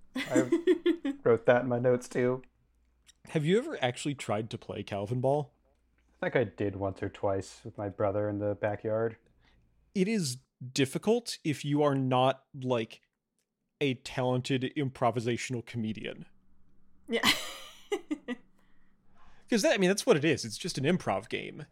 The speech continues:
Speaker 3: And if you're
Speaker 1: Yeah.
Speaker 3: bad at improv games, then attempting to play Calvin Ball is actually, like, not all that fun.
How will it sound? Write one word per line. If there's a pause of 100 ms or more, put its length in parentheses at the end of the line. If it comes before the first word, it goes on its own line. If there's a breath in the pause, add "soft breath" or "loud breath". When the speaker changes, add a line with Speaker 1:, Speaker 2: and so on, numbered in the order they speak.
(120)
Speaker 3:
And
if
you're
Speaker 1:
Yeah.
Speaker 3:
bad
at
improv
games,
then (440 soft breath)
attempting
to
play
Calvin
Ball
is
actually, (320)
like,
not
all
that
fun.